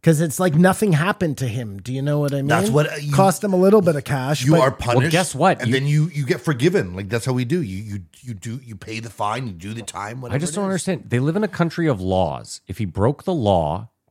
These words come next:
Speaker 3: then he goes to jail.
Speaker 1: Mm-hmm.
Speaker 3: If he didn't break the law, then just being like, "You can never, ever make money again," is ridiculous. Like, again, if they said, "We've done it, some accounting, and we know, we believe on paper you're worth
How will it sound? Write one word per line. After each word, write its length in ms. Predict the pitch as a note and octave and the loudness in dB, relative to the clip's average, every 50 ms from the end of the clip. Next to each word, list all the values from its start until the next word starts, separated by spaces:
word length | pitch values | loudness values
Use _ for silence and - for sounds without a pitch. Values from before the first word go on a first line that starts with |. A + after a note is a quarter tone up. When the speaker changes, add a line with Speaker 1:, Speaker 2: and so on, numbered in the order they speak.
| _ _ | _ _
Speaker 3:
then 80 | - F2+ | -4 -2
he 80 | F#2+ | -2
goes 320 | G2 D#2+ G#2 G#2 G#2 G2+ - | 0 2 2 2 0 0 -4
to 100 | - G2 | -8 -8
jail. 600 | D#2+ D#2 F#2+ B2 C#3 A2+ D#2+ C#2+ - - _ _ | -6 -2 0 0 0 0 -2 -4 -8 -12 _ _
Speaker 1:
Mm-hmm. 200 | - D#3+ C3 C#3+ | -6 -4 -2 -2
Speaker 3:
If 80 | C#3+ A#2+ | -2 -2
he 80 | B2 A2 | -2 -4
didn't 340 | F2+ E2 B2 D3 F#3+ F#3 | 0 0 0 2 2 0
break 240 | D#3 D3+ D#3+ D#3+ - | 0 0 0 -2 0
the 80 | - C3 | -2 -2
law, 540 | G#2 F#2 G2 G#2+ B2+ A#2 F2 D#2+ E2 G2 - _ _ _ _ _ | 0 2 2 4 4 4 2 2 -2 -6 -8 _ _ _ _ _
then 220 | - A2 G#2+ F#2 | -2 0 0 0
just 280 | D#2 G2 C3 D3+ - - | 0 0 0 0 -2 -2
being 200 | D#3 D3+ D3+ C#3 | -2 0 0 0
like, 340 | B2 G#2+ G2 F#2 - - _ _ _ _ _ | 0 0 0 0 -2 -6 _ _ _ _ _
"You 100 | - G#2+ | -6 -4
can 220 | G2+ - A#2 G#2 | 0 2 2 4
never, 280 | G2 G#2 A2+ A2 B2 A#2 | 4 2 2 2 0 0
ever 240 | - A#2 G#2 A#2 A2+ | 0 -2 0 0 0
make 220 | G#2 G2 G2 - | 2 0 0 0
money 320 | - F2 F2+ G2 G#2 G2 F#2 | 0 0 0 2 2 0 -2
again," 500 | E2 C#2+ D#2+ F#2+ G#2+ F#2+ D#2 D#2 E2+ G2 _ _ _ _ _ - | -2 -2 0 0 0 0 -2 -4 -6 -8 _ _ _ _ _ -6
is 160 | B2 B2+ A#2+ | -4 -4 -4
ridiculous. 500 | C3+ C#3 A#2+ - G3+ G3+ - D3 A2 - | -4 -4 -2 -2 -2 0 0 -2 0 0
Like, 140 | A#2 A2+ G#2 | -2 -4 -4
again, 320 | A2 G#2 F#3 G3+ C3+ F2 - _ _ _ _ _ _ _ _ _ _ | -2 0 0 0 0 -2 -6 _ _ _ _ _ _ _ _ _ _
if 160 | - C3+ B2+ | -4 -4 -2
they 160 | - F3+ G3 G3+ | 0 0 -2 -2
said, 320 | - - G#3+ G#3 F3+ - - - _ _ - C#3+ C3+ _ _ - | -2 -2 -2 -2 -2 -4 -8 -14 _ _ -18 -18 -18 _ _ -6
"We've 260 | - A2 A#2+ A2 F2 | -2 -2 -2 0 2
done 220 | E2 B2 B2+ C#3+ | 4 4 4 4
it, 100 | C#3 C3+ | 2 -2
some 160 | - - C3+ | -4 -4 -4
accounting, 540 | A#2+ G#2 - A2 G2+ G2 G2+ - C3+ C3 C3 | -4 -2 0 0 0 0 0 0 -2 -2 -2
and 100 | G#2+ F#2+ | -2 0
we 140 | F2 G#2+ A#2 | 0 0 2
know, 500 | A#2+ A2 A2 G#2+ G2+ G2 F#2+ F#2 F#2 - _ _ _ _ _ _ _ _ _ - | 4 4 4 4 4 4 2 0 -2 -8 _ _ _ _ _ _ _ _ _ -6
we 120 | G#2 G#2+ | -4 -2
believe 360 | G#2+ G2+ B2+ A2+ A#2 A2+ G2+ | 0 0 2 2 2 2 2
on 140 | G#2+ G2+ F2+ | 2 0 0
paper 420 | - - G#2+ G#2+ G2 - G2 F2 | 0 0 0 0 0 0 -2 -4
you're 220 | E2 D#2+ F2 G2 F#2 | -2 -2 -2 -2 -2
worth 420 | E2+ F2+ F2+ E2+ D2+ - - _ | 0 0 -2 -2 -4 -6 -18 _